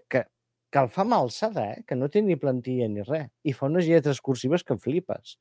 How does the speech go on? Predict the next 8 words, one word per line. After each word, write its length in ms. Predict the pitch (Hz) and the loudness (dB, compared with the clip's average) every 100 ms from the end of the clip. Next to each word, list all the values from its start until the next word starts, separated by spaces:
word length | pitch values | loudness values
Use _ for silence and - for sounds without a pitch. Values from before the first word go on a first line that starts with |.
| _ _ | _ _
I 100 | 208 185 | 4 4
a 20 | |
sobre 360 | - 240 262 247 | 6 6 6 6
cau 380 | 214 254 302 294 | 8 10 8 4
i 480 | 165 190 196 180 | 0 -2 -4 0
el 220 | 180 170 131 | 2 2 4
cor 240 | 208 233 | 6 6
aquí... 240 | 220 - | 4 -2